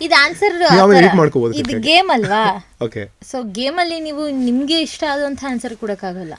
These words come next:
Speaker 2: ಏನಾದ್ರು ಕೊಡ್ಬೋದಾ?
Speaker 1: ಕ್ವಶನ್ ಏನಿದೆ ಅದಕ್ಕೆ ಆನ್ಸರ್ ಕೊಡ್ಬೇಕಾಗುತ್ತೆ ನೀವು.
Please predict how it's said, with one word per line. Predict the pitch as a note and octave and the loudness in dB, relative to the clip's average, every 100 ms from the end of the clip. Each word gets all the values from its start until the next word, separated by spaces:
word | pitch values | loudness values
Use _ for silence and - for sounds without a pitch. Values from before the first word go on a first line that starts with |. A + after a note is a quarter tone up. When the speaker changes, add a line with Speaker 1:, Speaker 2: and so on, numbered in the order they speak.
| C#3+ | -2
Speaker 2:
ಏನಾದ್ರು | F3+ F3+ | 0 2
ಕೊಡ್ಬೋದಾ? | C#3+ A2 | 0 -2
Speaker 1:
ಕ್ವಶನ್ | G#2+ E3+ - F4+ | -4 -6 -4 -6
ಏನಿದೆ | F4 E4 D#4+ D#4 | -6 -8 -6 -6
ಅದಕ್ಕೆ | B3 B3 C4+ | -6 -6 -6
ಆನ್ಸರ್ | A3+ G#3 A3 G3 | -6 -8 -12 -12
ಕೊಡ್ಬೇಕಾಗುತ್ತೆ | G3 F3+ F#3+ - - - | -14 -16 -18 -20 -20 -20
ನೀವು. | - - _ | -20 -20 _